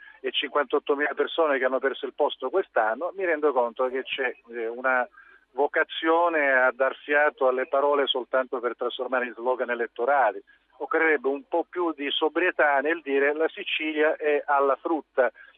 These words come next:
per il modo in cui è stata governata, per il modo in cui la spesa pubblica è stata piegata alla ricerca del consenso e per il modo in cui è stata trasformata in un bancomat.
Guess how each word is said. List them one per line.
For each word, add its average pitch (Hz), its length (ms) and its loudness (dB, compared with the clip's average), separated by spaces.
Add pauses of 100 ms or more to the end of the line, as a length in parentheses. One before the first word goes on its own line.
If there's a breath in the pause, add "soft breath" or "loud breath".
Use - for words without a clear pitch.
(100)
per 165 140 0
il 175 120 0
modo 180 240 2
in 135 80 -2
cui 151 140 -4
è - 40 -4
stata 143 280 0
governata, 196 840 0
per 180 120 -4
il 190 60 -8
modo 185 200 0
in 147 80 -4
cui 156 140 -6
la 143 160 2
spesa 156 400 0
pubblica 151 340 -2
è - 40 2
stata 143 280 0
piegata 156 720 2 (300 loud breath)
alla 143 220 2
ricerca 147 520 0
del 123 180 -2
consenso 123 720 -8
e 160 80 -8
per 185 140 0
il 196 60 -2
modo 202 180 2
in 165 60 -2
cui 165 120 0
è - 20 -20
stata 147 180 4
trasformata 151 540 0
in 127 60 -6
un 127 120 -6
bancomat. 110 600 -4